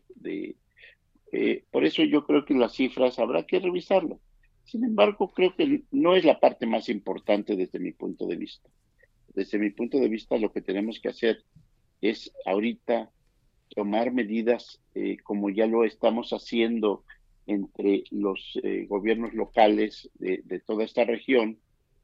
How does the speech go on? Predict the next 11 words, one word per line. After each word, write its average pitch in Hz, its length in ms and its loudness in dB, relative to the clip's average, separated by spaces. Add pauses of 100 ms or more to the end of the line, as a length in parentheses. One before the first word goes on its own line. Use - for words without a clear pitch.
(120)
eh, 98 180 -4
medidas 104 460 2
de 110 80 -2
manera 101 320 0
homologada, 107 880 4 (460)
de 107 180 2
manera 107 400 2
conjunta. 110 720 -6
Ya 101 160 0
hemos 117 260 -4
acordado, 107 800 0